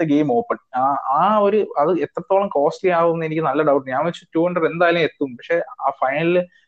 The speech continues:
എൽ പി, ആ, പോയിന്റ് ഔട്ട് അർഷ്ദീപിന്റെ ആ ഒരു മാഗ്നിഫിസന്റ് സ്പെല്ല് കാരണം അവരെ നല്ലോണം പിടിച്ചു നിർത്താൻ പറ്റി.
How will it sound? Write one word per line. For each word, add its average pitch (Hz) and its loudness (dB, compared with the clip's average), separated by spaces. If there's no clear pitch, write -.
എൽ 147 2
പി, 151 2
ആ, 127 2
പോയിന്റ് 139 2
ഔട്ട് 147 2
അർഷ്ദീപിന്റെ 160 0
ആ 156 6
ഒരു 151 4
മാഗ്നിഫിസന്റ് 160 -2
സ്പെല്ല് 147 2
കാരണം 139 2
അവരെ 131 2
നല്ലോണം 139 0
പിടിച്ചു 131 -6
നിർത്താൻ 127 -2
പറ്റി. 117 -2